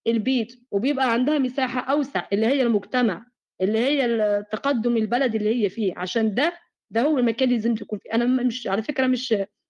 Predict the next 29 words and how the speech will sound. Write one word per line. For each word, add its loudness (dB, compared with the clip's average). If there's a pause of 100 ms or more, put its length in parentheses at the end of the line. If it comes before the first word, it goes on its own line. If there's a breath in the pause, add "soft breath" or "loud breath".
(340)
مش 0
بحقر 0
من 2
قيمة 0 (580 loud breath)
الشغل 2
بتاع 0
البيت، 2
لكن 2
بقول 0
إن 2
الشغل 0
ده -2 (560)
بيراكم، 0 (200)
يعني 0
زي 0
ما 0
ب-، 0 (140)
زي 0
ما 2
بيراكم 0
العمل 0
المأجور 0 (220 soft breath)
فائض 0
القيمة 0
ل-، 0
ل-، -2
ل-، 0
للأنظمة 0
الرأسمالية، 0